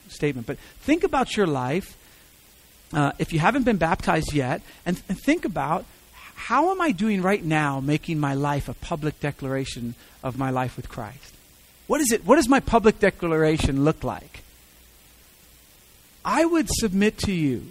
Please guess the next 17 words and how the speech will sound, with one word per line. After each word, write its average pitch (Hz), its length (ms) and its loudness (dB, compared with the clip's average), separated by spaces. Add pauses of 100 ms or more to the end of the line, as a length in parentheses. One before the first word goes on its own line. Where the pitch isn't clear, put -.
(120)
that 156 180 2
if 151 160 -2
you 170 80 0
haven't 233 280 2
been 233 160 2
baptized 160 540 0
and 156 80 0
you're 147 100 -2
saying 226 280 2
to 202 60 0
yourself, 151 480 -2
"You 180 120 -4
know, 190 60 0
it 156 180 -6
could 214 200 -2
be 196 120 -4
better," 165 460 -2